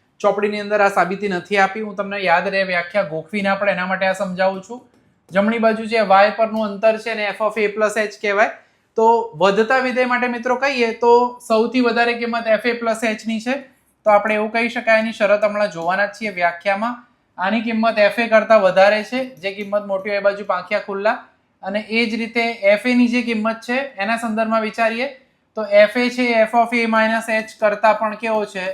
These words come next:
મોટો છે. એટલે આની અંદર જે છે એ વધતા વિધેય માટેની શરત થશે. વ્યાખ્યામાં આપણે કોઈ એક બિંદુ એક્સ બરાબર એ આગળ સાબિત કરવાનું છે. તો હવે જોઈ લઈએ એની વ્યાખ્યા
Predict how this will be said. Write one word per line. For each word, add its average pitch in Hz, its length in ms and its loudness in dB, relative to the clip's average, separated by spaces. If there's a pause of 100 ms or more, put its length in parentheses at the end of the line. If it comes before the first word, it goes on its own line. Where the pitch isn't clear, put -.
(140)
મોટો 156 380 -6
છે. 123 160 -20 (540)
એટલે 165 120 -2
આની 190 240 0
અંદર 214 300 2
જે 214 160 -4
છે 226 180 -6 (200)
એ 208 100 -8
વધતા 190 420 0
વિધેય 196 320 0
માટેની 180 320 -6
શરત 175 400 -4
થશે. 202 400 -8
વ્યાખ્યામાં 226 560 2
આપણે 233 240 -2 (440)
કોઈ 233 180 0
એક 226 140 2
બિંદુ 220 340 0
એક્સ 220 140 -10
બરાબર 220 360 2 (120)
એ 220 120 -2
આગળ 220 420 -2
સાબિત 202 260 -4
કરવાનું 208 380 2
છે. 262 220 -12 (180)
તો 202 120 -2
હવે 190 260 2
જોઈ 220 200 0
લઈએ 220 220 0
એની 214 200 -6
વ્યાખ્યા 175 540 0